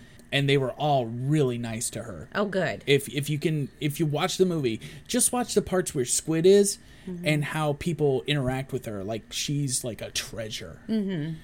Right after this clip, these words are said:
Speaker 1: And it's not even direct. It's like behind, not behind the scenes, but, uh, it's an indirect look at that. Because with her scenes where she's part of the scene, they're nice to her anyway.
Speaker 2: Mm-hmm.
Speaker 1: But when she's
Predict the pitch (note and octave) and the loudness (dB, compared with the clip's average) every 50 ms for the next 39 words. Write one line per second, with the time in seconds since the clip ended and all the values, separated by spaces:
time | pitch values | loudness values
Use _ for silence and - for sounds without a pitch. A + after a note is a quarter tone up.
0 | - - - - - - C3+ C#3+ C#3+ C#3+ C#3+ C#3 - C3+ D3 D#3 F3 F3+ F3 D#3 | -16 -20 -20 -20 -10 -4 -2 0 0 0 0 -2 -4 -2 -2 0 2 4 4 4
1 | D#3 C#3 C3 B2+ A2+ A#2 G#2+ G#2+ B2 B2 C#3+ B2+ B2+ C3 B2+ A2+ - - - - | 2 2 0 0 -2 -6 -8 -8 -6 -4 -4 -2 0 -2 -2 -2 -6 -8 -8 -6
2 | A#2+ G#2+ - - C#3 A#2+ A2+ G#2+ - - - - - - - - - - - C3+ | -4 -2 -2 0 0 0 -2 -2 -6 -12 -18 -20 -20 -20 -20 -20 -18 -14 -12 -6
3 | - C3+ B2+ - C#3 B2+ - C#3 C#3+ C#3+ D3 C#3 B2+ C#3 C3 C3 C#3+ C#3 C3 C3 | -6 -6 -4 -4 -4 -6 -4 -4 -4 -4 -4 -4 -4 -6 -4 -2 -2 -2 0 -2
4 | - - C3+ B2+ B2+ B2 - C3 A#2 G#2+ - - B2 A#2 A2 A2 A2 - - - | -2 -2 -2 -2 -2 -2 -2 -2 -2 -2 -2 -2 -2 0 0 -2 -4 -6 -12 -20
5 | - - - - - - C#3+ C#3 - C#3+ C3 D#3 E3 D#3+ C#3+ C#3 A#2+ C3 B2 B2 | -20 -20 -20 -20 -8 -6 -4 -2 -2 -2 -2 0 0 0 0 0 0 0 -2 -2
6 | - C3 B2+ B2 G#2 - - A2 G2 - - F#2 D#2+ - - - - - - - | -6 -8 -8 -8 -8 -8 -10 -12 -10 -8 -10 -10 -10 -12 -16 -20 -20 -20 -20 -20
7 | - - - - - - - D3+ D3 E3 D#3 C#3+ C#3 C#3 C#3 C#3+ C3+ - D3 C3+ | -20 -20 -20 -20 -20 -4 -2 0 2 4 4 4 4 4 0 0 0 2 0 -2
8 | C3+ - D#3 D3+ D3 C3+ B2+ C3+ C3+ B2+ - - - D#3 D3 C#3 B2 - - - | 0 0 0 0 0 0 -2 -2 -2 -2 -2 -2 0 0 0 0 0 -2 -4 -8
9 | - - F3 E3+ D#3 - D3 C#3 C3+ B2+ B2 - - B2 A2+ A2+ G#2+ G#2+ - - | -2 0 2 2 2 2 0 2 2 0 0 0 0 0 -2 -2 -4 -6 -6 -10
10 | - - - - - - - - - - - - - - - - C3+ C#3+ C#3 C3 | -14 -20 -20 -20 -20 -20 -20 -20 -20 -20 -20 -20 -20 -20 -18 -10 -2 0 2 2
11 | C3 C3 B2 A#2+ A#2+ - - B2 A2 G2 A2 C3+ D3+ C#3 A2+ F#2 E2 - A3 A3 | 2 0 0 -2 -2 -2 -2 -2 -2 0 0 0 0 0 0 -2 -2 -2 -2 -2
12 | G#3+ G3+ G3 F#3 F3+ C#3 D3 D3+ D3 C#3+ - D3 C#3 A#2+ | -2 -2 -2 0 0 0 0 0 -2 -2 -2 -2 -2 -2